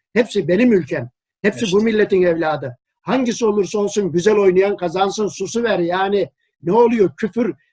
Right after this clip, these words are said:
Speaker 1: Bir de öyle küfürler var ki, öyle
Speaker 2: Of.
Speaker 1: küfürler.
Speaker 2: Of, of.
Speaker 1: Birisi bir, yani kul hakkı. Bunu bilmiyor Serdar Bey. Yani kul hakkı. Cenab-ı Hak her günahı affederim ama kul hakkını affetmem.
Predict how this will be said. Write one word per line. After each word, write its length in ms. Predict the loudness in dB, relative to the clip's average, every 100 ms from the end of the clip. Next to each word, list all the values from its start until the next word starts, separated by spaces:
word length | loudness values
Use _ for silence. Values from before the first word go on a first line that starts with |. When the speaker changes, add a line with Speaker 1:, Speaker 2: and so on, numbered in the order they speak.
| -4
Speaker 1:
Bir 100 | 4
de 80 | 4 6
öyle 260 | 4 4
küfürler 500 | 0 -4 -2 0 0
var 300 | 0 -2 -2
ki, 260 | 0 0 0 4
öyle 300 | 4 6 2
Speaker 2:
Of. 80 |
Speaker 1:
küfürler. 540 | 0 -4 -2 0 0 0
Speaker 2:
Of, 220 | 2 2 2 -6
of. 200 | -4 0
Speaker 1:
Birisi 360 | 0 0 -2 -6
bir, 200 | -8 -12 _ _ _ _ -8
yani 540 | -2 0 2 2 0 -4 _ _ _ -2
kul 280 | 2 2
hakkı. 580 | 0 -6 -6 0 0 0 _ _ _ -2
Bunu 260 | 2 2 2
bilmiyor 460 | 2 4 4 2
Serdar 480 | 0 -4 -4 -2 -2
Bey. 140 | -2 -2
Yani 340 | -2 0 0 -4 _ _ _
kul 340 | 2 2 2
hakkı. 560 | -4 -6 -2 2 4 2 _ _ -6
Cenab-ı 380 | 0 2 2 0
Hak 120 | -4 2
her 180 | 4
günahı 420 | 4 2 0 -2 -2
affederim 480 | -4 -4 -2 -2
ama 300 | -2 -4 -8 _ _
kul 160 | -6 0
hakkını 380 | 0 -2 -4 -2
affetmem. 600 | -2 -2 -4 -4 -6